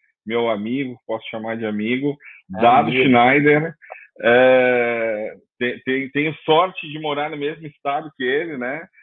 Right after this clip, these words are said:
Speaker 1: E a gente tem uma história legal aí, se der tempo, depois a gente conta um pouquinho, mas acho que a ideia é a gente compartilhar um pouco do nosso conhecimento técnico aí. Mas, Dado, quando me falaram que era tu,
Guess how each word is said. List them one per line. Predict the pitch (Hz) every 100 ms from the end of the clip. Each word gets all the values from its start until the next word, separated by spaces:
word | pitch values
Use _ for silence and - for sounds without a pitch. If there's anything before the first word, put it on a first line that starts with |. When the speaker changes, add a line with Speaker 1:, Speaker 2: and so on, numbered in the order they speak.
| _ _ -
Speaker 1:
E | 120
a | 120 127
gente | 127
tem | 131
uma | 131
história | 127 - 127 131
legal | 123 107 113 131 123
aí, | 120
se | 117
der | 113 113
tempo, | 117 117
depois | 107 110
a | 110
gente | 107 -
conta | 113 120 113
um | -
pouquinho, | 101 - 143 160
mas | 120 104
acho | 113 113
que | 120
a | 107
ideia | 110 117
é |
a |
gente | 117 - 110 - _ _
compartilhar | 113 117 117 - 117
um |
pouco | 117 117
do | 110
nosso | 110 117 -
conhecimento | 113 - 110 117 - -
técnico | 113 123 127 113 113
aí. | 107 139 - - - _
Mas, | 117 123
Dado, | 135 131 120
quando | 127 139
me | 143
falaram | 143 131 131 143
que | 147
era | 139 135
tu, | - 151 196 247